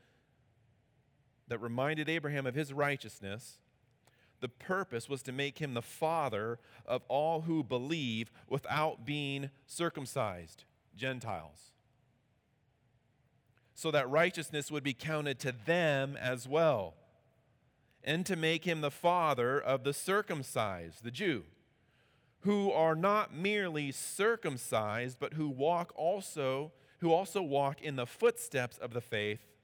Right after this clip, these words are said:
that our father Abraham had before he was circumcised.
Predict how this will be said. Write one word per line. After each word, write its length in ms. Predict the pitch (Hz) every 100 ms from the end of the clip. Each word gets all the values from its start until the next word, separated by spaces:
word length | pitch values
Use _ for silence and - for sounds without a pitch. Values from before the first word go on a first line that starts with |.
| _ _ _ _ _ _
that 160 | 131 123
our 120 | 139
father 320 | 135 151 127
Abraham 420 | 127 143 123 113
had 360 | 101 127 117 104
before 800 | 101 - - 170 110 95 92 98 _ _ _ _ _
he 160 | 160
was 140 | 123 95
circumcised. 840 | 92 82 80 - 80 76 - _